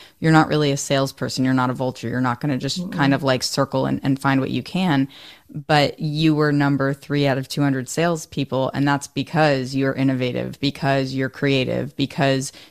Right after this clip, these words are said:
Speaker 1: you connect with people. And I think that's something that can't be understated, because at the end of the day, you can make sales. That's not the question. It's how do you wanna do it and what do you wanna sell?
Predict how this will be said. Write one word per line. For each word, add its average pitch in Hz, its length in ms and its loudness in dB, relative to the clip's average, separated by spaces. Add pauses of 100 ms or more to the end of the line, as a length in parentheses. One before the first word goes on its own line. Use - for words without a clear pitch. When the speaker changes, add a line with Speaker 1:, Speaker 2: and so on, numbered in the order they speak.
Speaker 1:
you 151 120 2
connect 139 460 2
with 160 220 0
people. 107 480 -2
And 139 120 2
I 139 120 2
think 147 280 0
that's 135 260 0
something 131 420 0
that - 140 -6
can't 131 260 -4
be 127 120 0
understated, 131 760 0
because 131 480 -4 (240)
at 143 120 0
the 156 80 4
end 151 120 6
of 131 80 0
the 135 80 0
day, 135 320 2
you 139 240 2
can 123 160 -4
make 123 200 -2
sales. 117 360 0
That's 117 240 -2
not 113 160 -2
the - 80 -12
question. 131 500 -2
It's 123 140 -6
how 147 240 4
do 147 80 2
you 135 120 2
wanna 131 240 -2
do 131 200 -2
it 117 100 -2
and 127 100 0
what 123 120 0
do 131 80 0
you 123 100 -2
wanna 117 260 -2
sell? 104 540 -2